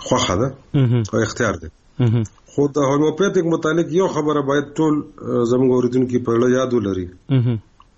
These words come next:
Speaker 1: که هومیوپیتیک ډاکټر د یو نه دویمه دوا درکوي،
Speaker 2: او.
Speaker 1: نو دا د هومیوپیتیک د ډاکټرۍ د اصولو خلاف خبره ده.
Speaker 2: مهم.
Speaker 1: یو هومیوپیت ډاکټر به همیشه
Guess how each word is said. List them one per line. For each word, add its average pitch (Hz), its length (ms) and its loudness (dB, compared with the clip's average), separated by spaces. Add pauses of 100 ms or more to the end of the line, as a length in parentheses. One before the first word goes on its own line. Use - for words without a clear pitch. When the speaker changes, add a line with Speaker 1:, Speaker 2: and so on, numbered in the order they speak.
(400)
Speaker 1:
که 127 80 -2
هومیوپیتیک 156 720 0
ډاکټر 151 500 -2
د 147 120 -4 (120)
یو 170 160 2
نه 170 120 2
دویمه 151 380 0
دوا 107 280 0
درکوي، 90 460 -4 (280)
Speaker 2:
او. 123 280 2 (840)
Speaker 1:
نو 120 120 0
دا 156 260 0
د 156 100 -2
هومیوپیتیک 147 760 0 (140)
د 120 180 -4 (880)
ډاکټرۍ 127 500 0 (180)
د 120 100 -8
اصولو 120 460 2
خلاف 98 400 -2
خبره 82 380 -2
ده. 82 100 -4 (120)
Speaker 2:
مهم. 117 320 0 (680)
Speaker 1:
یو 139 200 2
هومیوپیت 147 500 2
ډاکټر 156 400 -2
به 160 120 0
همیشه 139 500 0